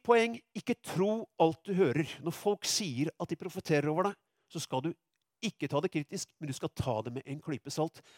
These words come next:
for den ånd bekrefter nemlig det han sier. Hvis ikke det er Den hellige ånd, så blir det ikke bekreftet. Er det ikke fra Gud, så kan du trygt la sånne budskap fare. Jeg kunne lagt til at særlig i Colombia,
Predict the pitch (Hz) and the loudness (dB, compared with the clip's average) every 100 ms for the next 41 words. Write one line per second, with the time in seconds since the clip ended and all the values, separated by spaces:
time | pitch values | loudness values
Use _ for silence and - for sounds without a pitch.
0 | - _ - 135 135 - - 165 185 208 | -20 _ -4 -4 -4 -10 -2 -2 -2 -8
1 | 196 151 147 - - 139 113 120 110 120 | -8 -4 -2 -2 -4 -6 -6 -6 -6 -8
2 | - - 123 - 117 - _ _ _ _ | -12 -12 -10 -8 -10 -12 _ _ _ _
3 | _ 190 - 226 - 190 185 190 185 180 | _ -2 -2 0 2 4 4 2 2 2
4 | 190 - 165 120 107 104 120 120 101 - | 0 -4 -8 -6 -8 -8 -8 -8 -8 -12
5 | - _ _ _ _ _ _ - - - | -20 _ _ _ _ _ _ -20 -20 -20
6 | - - 190 208 214 220 202 247 - - | -4 4 6 6 4 2 2 0 -2 -10
7 | _ _ _ - 160 151 180 - 220 - | _ _ _ -10 -6 -6 -6 -8 -10 -10
8 | - - 143 135 135 - 123 127 131 - | -20 -12 -4 -2 -4 -10 -10 -8 -8 -8
9 | 117 - 101 - _ _ _ _ _ _ | -12 -6 -6 -6 _ _ _ _ _ _
10 | _ _ _ _ - 175 202 220 208 - | _ _ _ _ -4 0 6 6 6 4
11 | 226 240 233 185 - - - 208 151 135 | 0 0 2 0 0 -8 2 4 4 2
12 | 175 - 190 165 170 165 208 | -2 0 2 2 0 0 0